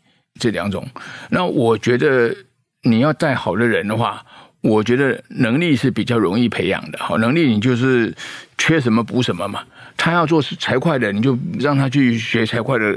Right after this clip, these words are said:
各种能力嘛。他要去做业务的，你就教他业务的各种能力。这个是比较明确的，而且是容易培养的。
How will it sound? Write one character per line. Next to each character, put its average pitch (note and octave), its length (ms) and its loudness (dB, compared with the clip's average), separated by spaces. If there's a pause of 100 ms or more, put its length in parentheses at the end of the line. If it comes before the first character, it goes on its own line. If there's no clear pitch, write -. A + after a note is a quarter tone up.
各 C#3 180 0
种 G2 160 0
能 G#2 160 2
力 B2+ 120 2
嘛。 G#2 120 -6 (280)
他 - 140 0
要 E3 100 2
去 D3 140 0
做 E3 160 4
业 D#3 160 4
务 D3+ 220 4
的， A2 100 2
你 G2 80 -4
就 B2+ 200 2
教 A#2+ 220 0
他 B2+ 140 0
业 B2+ 160 0
务 B2+ 140 0
的 G#2 80 0
各 A#2+ 160 0
种 F2+ 120 -2
能 F2+ 160 -2
力。 E2+ 140 -2 (320)
这 G3+ 140 2
个 C#3 80 2
是 B2 180 0
比 G2+ 160 -2
较 F#2+ 320 0
明 F#2+ 340 0
确 B2+ 220 2
的， D#2+ 100 0
而 D2+ 80 -2
且 G2+ 140 -2
是 G2+ 140 0
容 F2 180 0
易 F2+ 80 0
培 D#2+ 160 -4
养 C#2+ 220 -6
的。 - 100 -12